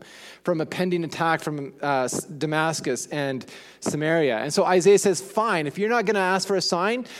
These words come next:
God himself will give you a sign." A woman, a young woman in the, in the Hebrew, um, the Septuagint, the Greek version of the, the scriptures, of the Hebrew scriptures, translates it to virgin, but the original Hebrew word just means a young woman.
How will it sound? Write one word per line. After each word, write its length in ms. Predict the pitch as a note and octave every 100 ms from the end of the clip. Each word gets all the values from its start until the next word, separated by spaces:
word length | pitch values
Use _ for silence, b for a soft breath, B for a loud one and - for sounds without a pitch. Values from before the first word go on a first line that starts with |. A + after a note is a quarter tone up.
| B
God 260 | D3 F#3 A3
himself 680 | G#3 G3+ - - F#3 G#3 -
will 100 | D#3+
give 180 | C3 B2+
you 160 | B2
a 60 | A#2
sign." 460 | - A2+ F2 C#2 - _ _ _ _ - -
A 80 | D#3+
woman, 600 | E3+ A3+ A#3+ C#3 A#2+ E3+ B B _ -
a 80 | C#3+
young 400 | D3+ G3 A#3 G3+
woman 420 | D3 B2 C#3 D3+
in 180 | E3 D#3
the, 340 | D3+ D#3 D3+
in 80 | D3+
the 80 | C#3
Hebrew, 540 | - E3+ A#2+ A#2 E3 B B B
um, 240 | D3+ D3 C#3+
the 80 |
Septuagint, 680 | D#3 G3 - A#3+ G#3+ E3 E3
the 60 | D3+
Greek 320 | C3 G3 D3
version 400 | E3 G#3 F#3+ F#3+
of 100 | D#3+
the, 420 | F3 E3+ E3 -
the 100 | D#3+
scriptures, 580 | D#3 - F#3 G3 A3 G#3 - B B -
of 100 | C#3
the 80 | D3+
Hebrew 240 | F3+ F3+
scriptures, 440 | - F3+ E3 F#3+ - B B _ -
translates 520 | F#3 G3 F#3 F#3+ F#3+
it 160 | F#3 F#3
to 120 | D3+
virgin, 640 | A2+ C3+ F3+ G3 C3 G#2
but 180 | D3+ C#3+
the 100 | D#3
original 440 | D#3 G#3 G#3 G3
Hebrew 320 | D3+ G3 F3+
word 560 | D#3 F3 D3+ C3+ - -
just 260 | G3+ F#3+ F#3
means 220 | F3 C#3
a 80 | C#3
young 420 | C3+ D#3 E3+ D#3+
woman. 340 | F#3 E3 G2+